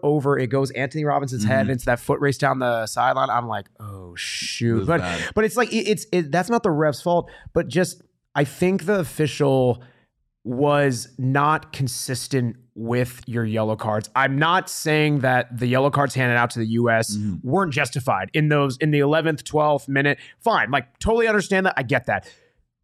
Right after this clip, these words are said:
Speaker 1: When that keeps happening, it wasn't consistent, I think, when that was happening on the Welsh side. And
Speaker 2: Mm-hmm.
Speaker 1: I'm, I'm like,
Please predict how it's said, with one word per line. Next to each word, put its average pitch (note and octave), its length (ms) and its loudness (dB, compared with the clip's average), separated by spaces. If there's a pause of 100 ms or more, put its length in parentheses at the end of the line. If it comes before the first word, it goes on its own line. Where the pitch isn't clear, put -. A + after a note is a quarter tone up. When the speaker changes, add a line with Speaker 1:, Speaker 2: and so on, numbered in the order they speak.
Speaker 1:
When E3+ 300 0
that G#3+ 220 0
keeps - 240 -2
happening, D#3 520 0
it - 160 -2
wasn't E3+ 680 -2
consistent, C#3+ 680 -2
I A#2 120 -4
think, B2+ 360 -2
when B2+ 140 0
that A#2+ 100 -2
was A#2+ 120 -2
happening B2 280 0
on A#2+ 80 0
the A#2+ 40 0
Welsh A#2+ 300 2
side. A2+ 460 -2
And B2 180 0
Speaker 2:
Mm-hmm. G#2 140 -2
Speaker 1:
I'm, D3 160 0
I'm E3+ 200 0
like, E3+ 200 0